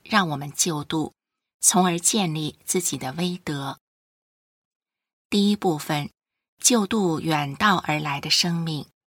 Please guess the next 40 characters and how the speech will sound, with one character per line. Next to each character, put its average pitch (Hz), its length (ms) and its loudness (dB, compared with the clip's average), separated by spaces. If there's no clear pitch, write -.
二 233 160 6
零 175 240 2
二 208 180 4
四 - 200 4
年 156 320 0
九 147 220 -4
月 151 180 -4
十 - 200 2
六 175 300 0
日， 147 280 -4
中 226 160 4
秋 226 200 -2
节 143 280 -2
的 - 120 -2
前 147 320 -2
一 147 40 -8
天， 170 380 -2
从 180 380 2
天 233 280 2
津 226 380 2
来 147 180 -6
了 170 80 -4
一 180 160 -2
行 151 440 0
五 147 140 -4
人， 143 340 -6
其 - 160 2
中 240 220 4
一 175 140 0
位 175 240 2
是 175 380 2
我 147 100 -2
和 - 140 -6
丈 190 320 0
夫 - 340 -6
原 185 120 4
来 208 200 4
教 220 280 2
过 196 200 -2
的 143 240 0